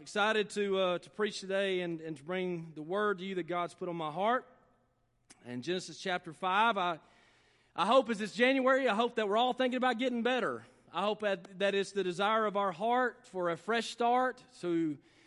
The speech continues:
to establish or reestablish a foundation. I hope we're hoping for a greater sense of purpose in our life,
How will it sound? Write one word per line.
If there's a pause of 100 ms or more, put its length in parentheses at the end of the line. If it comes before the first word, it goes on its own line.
(140)
to
establish
or
reestablish
a
foundation.
I
hope
we're
hoping
for
a
greater (300)
sense
of
purpose
in
our
life,